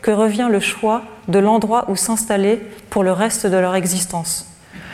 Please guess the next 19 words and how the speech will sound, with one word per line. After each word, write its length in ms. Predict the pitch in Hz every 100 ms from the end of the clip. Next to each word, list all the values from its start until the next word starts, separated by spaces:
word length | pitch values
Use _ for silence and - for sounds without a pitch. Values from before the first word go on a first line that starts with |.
| - -
Une 120 | 220
fois 160 | 220 262
que 120 | 220
ces 140 | -
petits 300 | 196 214 233
poissons 420 | 233 214 208 220 220 - - -
ont 120 | 196
jeté 280 | 190 220 240
leur 160 | 214 196
dévolu 380 | 208 214 220
sur 240 | 226 - 190
une 80 | 202
anémone 540 | 214 208 208 196 180
particulière, 680 | 208 190 - - 185 185 208 - - - -
ils 120 | 196
resteront 440 | 196 214 - 208 214
toute 280 | 214 285 -
leur 160 | 196
vie 220 | 185 214